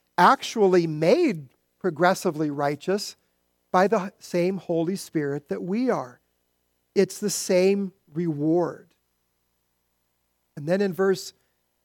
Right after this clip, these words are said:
thirty or forty-two, "And whoever gives one of these little ones,"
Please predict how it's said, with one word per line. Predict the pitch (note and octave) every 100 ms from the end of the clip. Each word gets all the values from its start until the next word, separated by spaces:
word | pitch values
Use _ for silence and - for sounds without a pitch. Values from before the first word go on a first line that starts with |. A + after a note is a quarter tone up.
| -
thirty | F#3+ F#3+ F#3 E3+ G3
or | E3
forty-two, | - - F#3 E3+ D#3 - A#3+ F#3 D#3 D#3 _ _ _ _ _ _ _ _ _ -
"And | D3+
whoever | E3 F#3+ G#3+ A3
gives | D#3 G#3 A3+ F3
one | F3+ G#3+ A3
of | E3+
these | G3 G#3+ E3
little | F3 F#3+ C4 B3
ones," | F3+ D#3 C3 A#2 _ - - -